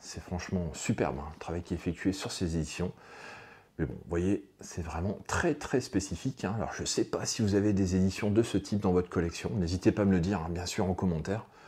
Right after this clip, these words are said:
Donc voilà, ce sont des éditions américaines, hein, que j'avais récupérées à l'époque, donc les Indestructibles et Cars deux.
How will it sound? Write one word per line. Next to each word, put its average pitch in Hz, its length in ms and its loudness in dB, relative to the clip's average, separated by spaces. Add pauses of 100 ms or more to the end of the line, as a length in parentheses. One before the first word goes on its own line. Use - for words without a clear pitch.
(1400)
Donc 90 100 -2
voilà, 76 180 2
ce - 200 -8
sont 113 100 2
des 104 240 6
éditions 98 460 2 (180)
américaines, 101 560 2
hein, 76 100 -6 (140)
que 101 100 0
j'avais 85 300 0
récupérées 87 720 0 (400)
à 101 80 2
l'époque, - 480 -4
donc 71 160 -6
les 80 160 -2
Indestructibles 98 720 -2
et 90 140 0 (120)
Cars - 300 0
deux. 64 100 -8